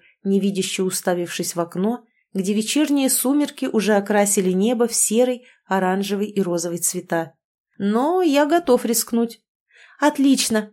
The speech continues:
радостно воскликнула, складывая в стопку разбросанные по всему столу бумаги, и проговорила: «Я рискую так же, как и вы, а может и больше, но я верю в успех. У меня есть знакомый художник. Завтра я приеду с ним в поместье.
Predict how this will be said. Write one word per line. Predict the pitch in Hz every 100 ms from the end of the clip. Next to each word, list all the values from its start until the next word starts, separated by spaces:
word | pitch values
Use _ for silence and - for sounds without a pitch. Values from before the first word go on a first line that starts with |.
| -
радостно | 185 185 185 - 180
воскликнула, | 180 - 190 190 185 180 _ _
складывая | - - 214 226 214 214 208
в | 202
стопку | - 254 262 - 247 226 -
разбросанные | 202 196 196 226 220 202 196
по | 196
всему | 196 - 202 190
столу | - 185 190 185
бумаги, | 185 185 180 175 170 _ _
и | - 214
проговорила: | 214 190 190 180 170 165 170 _ _ _ -
«Я | 208 269 302
рискую | 294 - 277 285
так | 277 262
же, | 233
как | 247 240 254
и |
вы, | 196 180 175 _
а | 220
может | 240 247 247
и | 226
больше, | 196 185 - 196 202 _ -
но | 214
я | 233 254
верю | 220 226 202
в |
успех. | 185 - 180 180 - _ _ _ _ -
У |
меня | 262 339
есть | 415 320 330
знакомый | 294 254 320 330
художник. | - 233 208 202 214 208 - _ _ -
Завтра | 220 320 370 254
я | 247 294
приеду | 302 247 262 240
с | 240
ним | 233 262
в | 262
поместье. | - 220 190 180 - 185